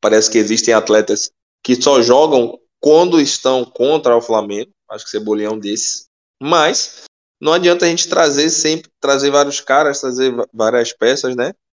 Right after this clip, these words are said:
Como essa janela mesmo de dois mil e vinte.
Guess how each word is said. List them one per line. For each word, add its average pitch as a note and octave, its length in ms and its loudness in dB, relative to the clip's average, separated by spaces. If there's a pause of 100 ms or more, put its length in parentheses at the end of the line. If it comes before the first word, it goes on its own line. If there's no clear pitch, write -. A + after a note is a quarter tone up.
Como A#2 180 2
essa A2 200 2
janela A#2 360 2
mesmo A#2 240 2
de A#2 100 -6
dois A#2 240 0
mil B2 140 -2
e A#2+ 60 -4
vinte. A2+ 640 -6